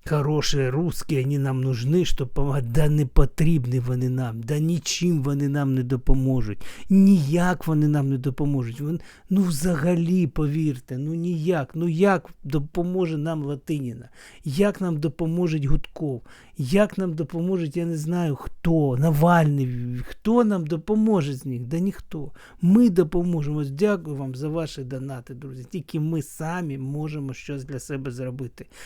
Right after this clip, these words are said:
Як на фронті, як в житті,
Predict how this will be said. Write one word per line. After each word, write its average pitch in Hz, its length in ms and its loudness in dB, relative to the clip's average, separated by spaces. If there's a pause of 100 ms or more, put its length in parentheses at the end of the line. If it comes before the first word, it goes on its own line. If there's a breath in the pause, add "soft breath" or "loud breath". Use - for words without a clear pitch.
(140 loud breath)
Як 160 420 -2
на 170 100 -2
фронті, 160 600 -8 (280 soft breath)
як 156 360 2
в 147 60 -2
житті, 151 600 -4